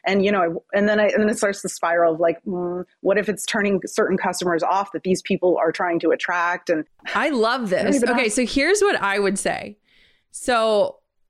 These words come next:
Speaker 2: you're taking a more passive approach, and I think we need to get a little bit more active in it. So I, I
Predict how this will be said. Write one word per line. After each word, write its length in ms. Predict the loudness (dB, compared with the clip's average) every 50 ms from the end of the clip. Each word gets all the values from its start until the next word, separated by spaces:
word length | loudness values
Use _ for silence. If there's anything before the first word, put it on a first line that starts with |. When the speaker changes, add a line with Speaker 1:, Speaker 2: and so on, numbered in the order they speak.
| _ _ _ _ _
Speaker 2:
you're 280 | 0 2 2 2 2 2
taking 420 | 2 0 0 0 0 0 0 2
a 60 | 4
more 240 | 4 4 2 2 0
passive 800 | -2 -2 -4 -4 -4 -2 0 0 0 0 -2 -6 -14 -20 -20 -20 _ _ _ _
approach, 720 | -4 -4 -2 -2 -4 -4 -4 -4 -6 -6 -8 -10 -10 -14 _ _ _ _ _ _ _ _ _ -4
and 560 | -2 -2 0 0 0 0 0 0 0 0 -2 -4 -4 -4
I 160 | -2 -2 -2
think 220 | -2 -2 -2 0 0
we 80 | 0
need 140 | 0 2 0
to 60 | 2
get 140 | 2 2 2
a 80 | 2 2
little 400 | 2 2 2 2 2 2 2 2
bit 220 | 0 -2 -2 0
more 160 | 0 0 0
active 720 | 0 -2 -2 -4 -4 -2 -2 -2 -2 -2 -4 -8 -16 -20 _ _
in 160 | -4 -2 -2
it. 340 | -2 -4 -6 -10 -16 -18 -20 _ _ _ _ _ _
So 160 | -4 -2 0
I, 140 | 0 0 0 -2
I 280 | -2 -2 0 0 -2